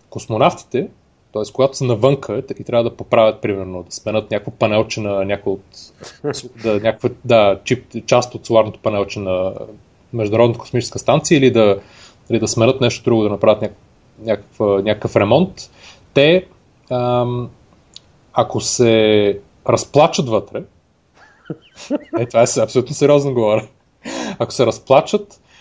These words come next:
Speaker 1: е много голям проблем, защото, а, сълзите не с-, о-, очевидно не се стичат надолу, а остават там, където са. И, а,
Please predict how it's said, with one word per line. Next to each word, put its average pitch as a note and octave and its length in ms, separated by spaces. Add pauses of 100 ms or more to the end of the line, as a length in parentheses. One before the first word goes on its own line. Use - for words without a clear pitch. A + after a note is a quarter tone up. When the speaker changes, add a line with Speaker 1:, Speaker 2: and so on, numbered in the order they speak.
(200)
Speaker 1:
е C3+ 180
много D3 240
голям C3+ 340
проблем, C#3+ 380
защото, D#3+ 720 (540)
а, C3+ 220
сълзите C3 480
не C#3+ 240
с-, - 160 (240)
о-, B2+ 100 (280)
очевидно C3+ 400
не C#3 60
се D#3 140
стичат - 380
надолу, A2 320 (400)
а C3 80
остават C#3 440
там, D#3+ 140
където D3+ 320
са. - 280 (640)
И, E3+ 320 (680)
а, C#3 540